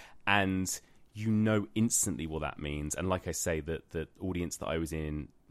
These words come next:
raucous audience, went completely silent in that moment, and everyone collectively knew what that meant.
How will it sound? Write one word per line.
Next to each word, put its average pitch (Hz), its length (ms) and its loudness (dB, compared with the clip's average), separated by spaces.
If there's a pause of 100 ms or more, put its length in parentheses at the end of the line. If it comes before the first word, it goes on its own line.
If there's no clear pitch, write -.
(140)
raucous 95 460 2
audience, 76 420 -4
went 76 220 -6
completely 98 880 -4
silent 71 500 -6
in 73 100 -8
that 67 160 -8
moment, 71 500 -6 (320)
and 82 100 -4 (140)
everyone 90 400 2
collectively 80 680 -6
knew 73 260 -4
what 69 260 -8
that 67 220 -10
meant. 69 340 -6